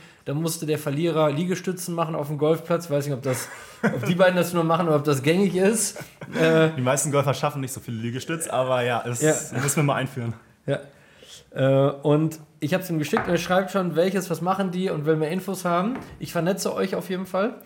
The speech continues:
Speaker 2: Sehr
Speaker 1: Und dann
Speaker 2: gerne.
Speaker 1: sprecht ihr, weil ich mir so etwas gut vorstellen kann. So ein Typ wie er, der nicht ein klassischer, äh, Golf-Elite-Typ ist, aber trotzdem leidenschaftlich mit voller Passion Golf spielt.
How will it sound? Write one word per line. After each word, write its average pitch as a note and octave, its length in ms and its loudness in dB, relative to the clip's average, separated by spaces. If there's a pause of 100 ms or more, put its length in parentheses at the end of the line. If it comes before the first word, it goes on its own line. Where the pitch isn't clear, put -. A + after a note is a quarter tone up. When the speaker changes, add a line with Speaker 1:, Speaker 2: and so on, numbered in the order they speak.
(160)
Speaker 2:
Sehr G#2+ 280 -2
Speaker 1:
Und B2 80 4
dann E3+ 180 2
Speaker 2:
gerne. - 20 -4
Speaker 1:
sprecht F3 360 -4
ihr, F#3 160 0 (260)
weil D#3 160 -2
ich E3+ 140 -2
mir E3 220 0 (220)
so D3 300 0
etwas A#2+ 300 -2
gut A2 120 -6
vorstellen A2 340 -4
kann. G2 260 -8
So C3 140 -4
ein D3 100 -2
Typ G#3+ 240 -6
wie F#3 100 -6
er, G#2+ 260 0 (760)
der D#3+ 480 0
nicht F3 440 0
ein F#3 140 -4
klassischer, F3 1000 -2
äh, C#3+ 400 -4 (340)
Golf-Elite-Typ F3 1700 2
ist, D#3+ 480 2 (240)
aber F3+ 260 0
trotzdem E3+ 340 -6
leidenschaftlich D#3 680 -2
mit C#3 100 -6
voller D#3+ 240 -2
Passion C#3 340 -6
Golf F#2+ 200 -6
spielt. E2+ 200 -16